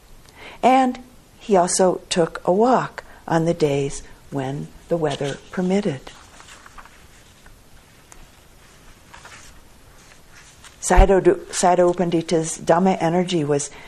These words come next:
very powerfully projected out to all of the yogis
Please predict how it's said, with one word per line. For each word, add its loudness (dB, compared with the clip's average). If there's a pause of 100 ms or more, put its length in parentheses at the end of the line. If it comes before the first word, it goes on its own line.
(140)
very 2
powerfully -4 (560)
projected 2
out 0 (280)
to -2
all 2
of -6
the -4
yogis -2